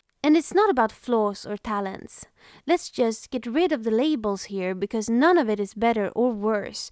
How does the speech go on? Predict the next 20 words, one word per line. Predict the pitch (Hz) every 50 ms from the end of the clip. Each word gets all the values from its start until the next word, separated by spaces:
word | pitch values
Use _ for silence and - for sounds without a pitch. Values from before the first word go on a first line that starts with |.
| - - -
than | - 214 -
anything | - 277 277 269 247 - 220 208 208 -
else. | - 285 - - - - - - - - _ _ _ - - - - -
It's | - 262 - -
all | 285 339 339
part | - - - 254 254 226 214
of | 220 208
the | 214 214
human | 202 220 226 220 214 208 202
experience, | 196 - - - 240 233 226 220 214 208 196 190 196 202 - - - - - - -
and | 240 247
the | 247
human | 233 247 311 330 359 339
experience | 339 - - - - 269 269 262 247 240 233 233 233 - - -
is | - 262 247
diverse | - - 294 302 247 240 277 262 233 220 220 - - -
as | - 240 240 -
we | 254 233 302 311 311 311 -
are | - 190 185
diverse. | 185 190 180 175 - - - - - - - - -